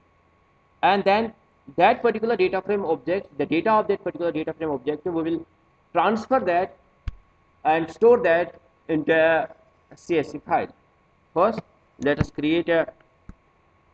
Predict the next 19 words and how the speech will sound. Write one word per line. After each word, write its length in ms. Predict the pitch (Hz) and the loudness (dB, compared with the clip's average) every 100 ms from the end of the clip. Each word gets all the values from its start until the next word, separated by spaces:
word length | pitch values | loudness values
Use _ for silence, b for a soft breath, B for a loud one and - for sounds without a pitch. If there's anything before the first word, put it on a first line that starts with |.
| _ | _
mm, 400 | 117 123 123 123 - | -8 -6 -6 -8 -4
data 240 | 131 160 | -2 -2
frame 180 | 165 180 | -2 -2
ob-, 180 | 170 165 - | -2 -2 -10
data 280 | 131 135 170 | -2 -2 -2
frame 280 | - 175 196 - _ _ | -4 -6 -6 -12 _ _
object 440 | 143 135 165 170 190 | -4 -2 -4 -2 -4
and 260 | 160 156 | -2 -4
save 280 | - 180 185 | -2 0 0
a 40 | |
data 480 | 175 139 147 175 151 - _ _ | 0 -2 2 2 2 -8 _ _
in 140 | 147 | -4
this 200 | 147 165 - - - - | -2 -4 -8 -20 -20 -4
data 240 | 135 151 | -2 -2
frame 220 | 156 170 | -6 -4
object. 360 | 160 139 175 196 _ _ _ _ - _ _ _ _ _ _ _ _ _ _ _ _ | -2 -2 -4 -6 _ _ _ _ -12 _ _ _ _ _ _ _ _ _ _ _ _
We 100 | 127 | -4
will 160 | 127 131 | -2 -4
import 480 | 117 120 127 131 | -6 -6 -2 -2